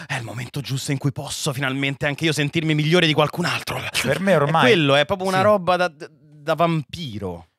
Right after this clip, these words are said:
Speaker 2: Voi che siete fan del Cerbero Podcast, quindi un po', non vi offendete, un po' la mentalità da gregge ce l'avete. Noi che siamo ovviamente degli opinion leader, stiamo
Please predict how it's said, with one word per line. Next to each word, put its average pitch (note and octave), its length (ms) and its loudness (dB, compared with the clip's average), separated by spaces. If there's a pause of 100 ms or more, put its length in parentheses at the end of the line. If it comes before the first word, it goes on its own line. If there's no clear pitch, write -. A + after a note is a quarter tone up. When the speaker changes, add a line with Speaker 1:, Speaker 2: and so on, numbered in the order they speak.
(100)
Speaker 2:
Voi D3 380 4
che C3 160 4
siete C#3 460 2
fan D#3 220 4
del B2+ 120 2
Cerbero C3 320 2
Podcast, A#2+ 520 2
quindi C3+ 200 -4
un C3 120 -2
po', C#3+ 380 2
non F#3 200 -2
vi E3 80 2
offendete, C3+ 520 2
un D3+ 120 2
po' F3+ 100 2
la B2+ 80 6
mentalità C#3 460 4
da C#3+ 160 4
gregge A#2 400 0
ce A#2 100 -4
l'avete. G2+ 480 -2 (360)
Noi F#3 220 2
che C3+ 340 4
siamo D3+ 320 4
ovviamente B2+ 380 2
degli A#2+ 300 -2
opinion C3+ 640 -2
leader, A#2 440 2
stiamo C3+ 380 0